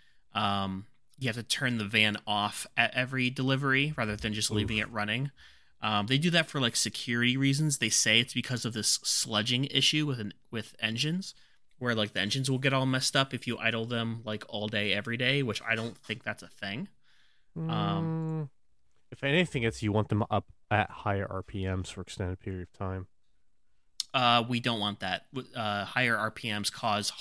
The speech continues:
Speaker 2: No,
Speaker 1: hard
Speaker 2: no, no,
Speaker 1: acceleration.
Speaker 2: no, I, I mean, like, like, 'cause it's, like, it helps the pistons and the rings and all that stuff inside the engine,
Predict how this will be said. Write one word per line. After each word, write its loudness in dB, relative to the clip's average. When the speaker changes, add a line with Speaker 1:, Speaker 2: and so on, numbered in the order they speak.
Speaker 2:
No, 8
Speaker 1:
hard 8
Speaker 2:
no, 8
no, 8
Speaker 1:
acceleration. 2
Speaker 2:
no, -2
I, 4
I 6
mean, 4
like, 0
like, -4
'cause -2
it's, -4
like, 2
it -2
helps -4
the -4
pistons -6
and -4
the -6
rings -4
and -8
all -4
that -8
stuff -16
inside -8
the -8
engine, -8